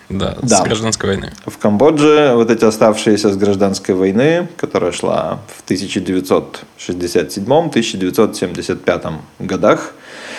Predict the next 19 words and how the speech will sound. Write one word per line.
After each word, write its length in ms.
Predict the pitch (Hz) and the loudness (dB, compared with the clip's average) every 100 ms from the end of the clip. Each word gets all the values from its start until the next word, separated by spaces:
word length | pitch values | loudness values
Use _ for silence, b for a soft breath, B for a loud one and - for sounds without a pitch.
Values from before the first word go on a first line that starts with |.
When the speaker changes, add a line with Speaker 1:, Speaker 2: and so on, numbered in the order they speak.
| B B B - | B B B -4
Speaker 2:
а, 220 | 101 92 | 0 2
война 280 | 104 156 139 | 4 6 4
давно 420 | 113 113 120 120 | 4 2 4 4
закончилась, 600 | 113 190 220 151 110 - | 4 4 4 6 4 4
но 100 | 117 | 2
после 260 | 120 117 117 | 2 2 4
нее 160 | 147 | 4
осталось 560 | 135 120 123 107 - - - _ - | 4 4 6 4 0 -12 -20 _ -4
около 460 | 113 104 110 104 95 | 0 2 2 2 -2
пяти 640 | - - 110 110 139 143 | -2 2 2 6 6 6
миллионов 760 | 139 117 110 107 101 98 92 - | 4 2 4 6 4 2 -4 0
мин 320 | 120 147 139 | 2 2 2
и 40 | 104 | 0
еще 280 | 101 123 | 2 2
сколько-то 500 | 117 110 104 - - | 2 2 2 -2 -6
там, 480 | 90 101 98 90 - - | 0 0 0 -4 -8 -6
а, 240 | 92 87 | -4 -2
других 480 | 92 101 98 98 87 | -2 -2 0 0 -2
боеприпасов. 680 | 92 87 - 69 67 - | -2 -2 -2 -2 -2 -6